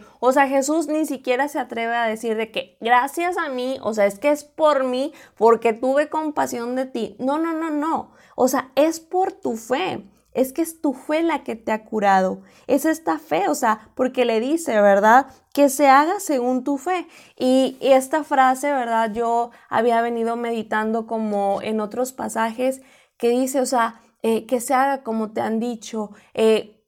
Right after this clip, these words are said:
o sea, usualmente escuchamos esta frase, ¿verdad? Eh, que se haga como has dicho, porque has creído, dichosa tú que has creído, este, que se haga tal y como lo, como, como has creído, tal. O sea, realmente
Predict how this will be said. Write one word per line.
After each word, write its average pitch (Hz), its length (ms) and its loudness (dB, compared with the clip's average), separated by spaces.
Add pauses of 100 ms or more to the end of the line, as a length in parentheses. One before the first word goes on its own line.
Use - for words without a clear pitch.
o 247 120 0
sea, 247 340 -4
usualmente 262 720 0
escuchamos 240 640 -8
esta 226 260 -8
frase, 220 420 -6
¿verdad? 208 460 -4 (220)
Eh, 220 320 2
que 240 140 -2
se 254 120 -4
haga 247 240 -4
como 220 320 -6
has 220 260 -4
dicho, 233 540 -6 (180)
porque 208 280 -4
has 220 200 -6
creído, 233 640 -2
dichosa 233 440 -8
tú 233 180 -12
que 233 100 -10
has 220 160 -14
creído, 240 800 -2 (200)
este, 208 520 -4
que 226 140 -6
se 240 120 -6
haga 240 300 -2
tal 233 180 -4
y 220 60 -12
como 214 280 -4
lo, 196 440 -2 (180)
como, 196 520 -4
como 202 220 -4
has 208 160 -6
creído, 240 500 0
tal. 285 360 2 (260)
O - 140 0
sea, 277 240 4
realmente 294 800 2